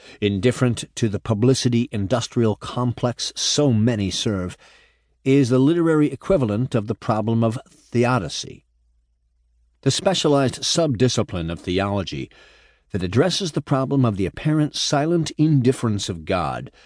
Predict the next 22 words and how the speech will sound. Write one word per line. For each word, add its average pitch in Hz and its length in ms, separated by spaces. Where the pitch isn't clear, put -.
to - 100
the 92 100
hell 87 380
of 85 100
human 87 280
suffering. 65 580
And 127 100
when 147 100
a 147 80
writer 151 460
won't 80 260
break 78 240
his 71 160
silence, 73 680
we 87 160
think 117 220
of 110 140
ways 117 240
to 123 100
break 123 380
into 151 380
it. - 420